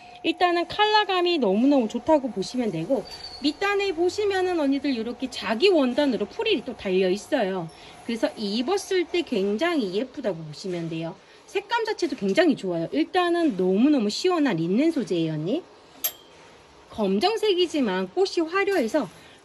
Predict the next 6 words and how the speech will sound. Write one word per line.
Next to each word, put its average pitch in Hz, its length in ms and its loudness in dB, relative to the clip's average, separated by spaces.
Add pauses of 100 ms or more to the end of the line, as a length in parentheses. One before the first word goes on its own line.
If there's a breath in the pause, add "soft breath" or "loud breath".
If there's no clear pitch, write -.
화려함 415 580 0
때문에 302 680 0
어두워 202 460 4
보이지 170 340 0
않아요, 160 340 0
언니. 160 220 -2